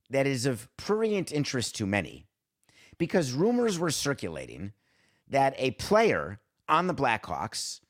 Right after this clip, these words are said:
had some sort of relationship with the mother of a player on the Blackhawks. And there is no basis in truth for that.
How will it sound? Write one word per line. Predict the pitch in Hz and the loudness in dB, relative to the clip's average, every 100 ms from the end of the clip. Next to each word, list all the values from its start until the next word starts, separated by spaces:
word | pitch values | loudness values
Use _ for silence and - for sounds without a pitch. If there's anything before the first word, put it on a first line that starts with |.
| _ _ _ _ _ | _ _ _ _ _
had | - 180 185 185 175 _ _ | 0 4 4 2 0 _ _
some | - - 220 | -4 0 0
sort | 214 - 208 | 0 0 2
of | 160 | 2
relationship | 151 156 151 120 107 120 110 - _ _ | 0 2 2 -2 -2 0 0 -2 _ _
with | 127 139 | 0 2
the | 127 | 2
mother | 120 175 139 107 | 4 4 4 0
of | 120 123 | 0 -2
a | |
player | 117 131 120 104 | -2 0 2 2
on | 107 | 0
the | |
Blackhawks. | 92 92 - - - - - - - | -2 -4 -6 -12 -14 -14 -16 -12 -4
And | 165 | 0
there | 165 | 2
is | 156 139 | 0 0
no | 202 226 | 2 2
basis | 160 147 143 - 113 - - | 2 0 0 0 -4 -6 -6
in | 117 | -6
truth | 104 143 147 | -2 2 0
for | - 82 | 0 -8
that. | 69 92 | -6 -6